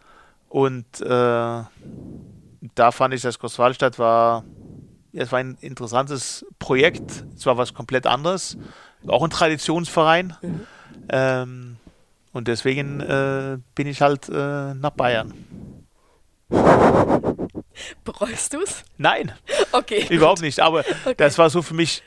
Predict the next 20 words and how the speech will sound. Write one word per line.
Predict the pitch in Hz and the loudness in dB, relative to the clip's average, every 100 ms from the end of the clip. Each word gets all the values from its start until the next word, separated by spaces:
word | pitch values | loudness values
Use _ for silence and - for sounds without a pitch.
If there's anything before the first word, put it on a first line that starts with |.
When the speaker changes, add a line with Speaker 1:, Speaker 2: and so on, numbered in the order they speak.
| _ | _
Speaker 1:
äh, | 147 151 151 156 | 0 2 2 4
Speaker 2:
Kulturschock. | 214 143 208 170 143 - - _ _ _ _ _ | 4 6 6 4 0 -6 -20 _ _ _ _ _
Speaker 1:
nee, | 147 127 139 | -12 -4 -2
i-, | - 139 131 - _ - | 0 -2 -4 -8 _ 2
auch | 170 160 | 2 2
zum | 143 135 | -4 0
Teil, | 131 143 | 2 4
ja. | 120 151 220 | 4 4 2
Speaker 2:
Hm. | 156 147 139 | -4 -6 -2
Speaker 1:
Ähm, | 147 139 135 135 - _ _ _ | 2 2 2 -2 -18 _ _ _
aber | 131 123 | -2 2
auch | 139 143 | 2 2
s-, | - - | -2 -12
vor | - 147 | -2 2
allem | 143 135 | 2 2
auch | 135 127 | -2 -2
dieses | 123 | -4
nach | 120 117 | -4 2
Bayern. | 143 190 71 - - _ _ _ - - | 4 4 2 0 -18 _ _ _ -20 -2
Plötzlich | 147 156 147 - | 2 2 2 -10